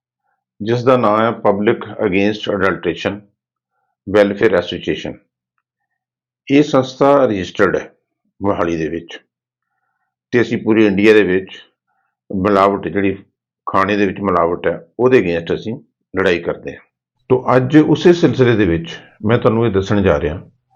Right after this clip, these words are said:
ਕਿ ਮੰਨ ਲਓ ਕੋਈ ਵੀ ਤੁਸੀਂ ਚੀਜ਼ ਖਰੀਦਦੇ ਹੋ, ਖਾਣ ਵਾਲੀ ਚੀਜ਼ ਖਰੀਦਦੇ ਹੋ, ਦੁੱਧ ਖਰੀਦਦੇ ਹੋ, ਦਹੀਂ ਖਰੀਦਦੇ ਹੋ, ਕੁਛ ਵੀ ਚੀਜ਼ ਖਾਣ ਵਾਲੀ ਖਰੀਦਦੇ ਹੋ, ਉਹ ਤੁਹਾਨੂੰ ਲੱਗਦਾ ਵੀ ਮਿਲਾਵਟ ਹੈ ਤੇ ਉਹਦੀ ਸ਼ਿਕਾਇਤ ਕਿੱਦਾਂ ਕੀਤੀ ਜਾਵੇ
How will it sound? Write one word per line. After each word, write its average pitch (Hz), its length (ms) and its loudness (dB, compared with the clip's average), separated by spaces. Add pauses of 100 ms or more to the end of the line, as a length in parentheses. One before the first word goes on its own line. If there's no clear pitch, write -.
(480)
ਕਿ 127 140 4
ਮੰਨ 113 280 2
ਲਓ 131 420 4 (400)
ਕੋਈ 127 200 6
ਵੀ 131 140 4
ਤੁਸੀਂ 120 280 -2
ਚੀਜ਼ 107 240 -2
ਖਰੀਦਦੇ 90 340 0
ਹੋ, 101 200 -4
ਖਾਣ 92 280 0
ਵਾਲੀ 95 160 2
ਚੀਜ਼ 87 300 -4
ਖਰੀਦਦੇ 73 360 -4
ਹੋ, - 240 -12 (880)
ਦੁੱਧ 107 260 4
ਖਰੀਦਦੇ 82 360 0
ਹੋ, 87 320 -6 (280)
ਦਹੀਂ 101 260 0
ਖਰੀਦਦੇ 82 380 -2
ਹੋ, 85 360 -6
ਕੁਛ 131 180 -2
ਵੀ 165 140 0
ਚੀਜ਼ 101 200 -2
ਖਾਣ 95 160 -2
ਵਾਲੀ 82 220 -2
ਖਰੀਦਦੇ 73 360 -6
ਹੋ, 80 260 -8 (220)
ਉਹ 160 140 2
ਤੁਹਾਨੂੰ 110 260 2
ਲੱਗਦਾ 101 300 4
ਵੀ 107 160 0
ਮਿਲਾਵਟ 80 460 -2
ਹੈ - 180 -6 (640)
ਤੇ - 60 -2
ਉਹਦੀ 180 220 4
ਸ਼ਿਕਾਇਤ 127 420 2
ਕਿੱਦਾਂ 90 260 -2
ਕੀਤੀ 71 240 -10
ਜਾਵੇ 73 320 -4